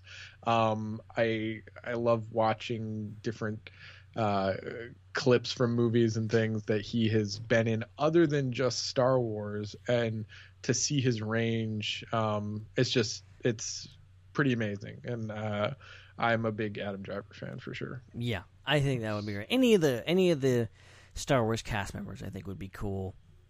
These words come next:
Speaker 2: to have,
Speaker 1: Yeah.
Speaker 2: like, make the jump over there. And a lot of people throwing around Kelly Marie Tran. You know,
Speaker 1: Yeah,
Speaker 2: that would
Speaker 1: yep.
Speaker 2: be fun. Um, and I'm also thinking, like, you know, some, some M C U. Obviously, you got Chris Evans in the first one.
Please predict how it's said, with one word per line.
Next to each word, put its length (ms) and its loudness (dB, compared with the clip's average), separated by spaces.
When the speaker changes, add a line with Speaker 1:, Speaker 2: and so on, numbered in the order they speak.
Speaker 2:
to 120 -6
have, 240 -4
Speaker 1:
Yeah. 360 -8
Speaker 2:
like, 280 -10
make 320 -4
the 80 -6
jump 360 -4
over 240 -4
there. 720 -4
And 460 -10
a 60 -10
lot 80 -4
of 60 -8
people 180 -4
throwing 200 -4
around 220 -4
Kelly 240 -6
Marie 180 -6
Tran. 540 0
You 140 0
know, 80 6
Speaker 1:
Yeah, 140 -2
Speaker 2:
that 180 6
would 60 2
Speaker 1:
yep. 60 0
Speaker 2:
be 100 2
fun. 760 -2
Um, 360 2
and 100 0
I'm 120 4
also 240 6
thinking, 380 2
like, 420 0
you 160 -2
know, 300 0
some, 320 -2
some 180 -4
M 140 -4
C 160 -6
U. 180 -2
Obviously, 480 0
you 120 -2
got 360 -2
Chris 300 -4
Evans 580 -2
in 80 -8
the 40 -6
first 380 -6
one. 280 -2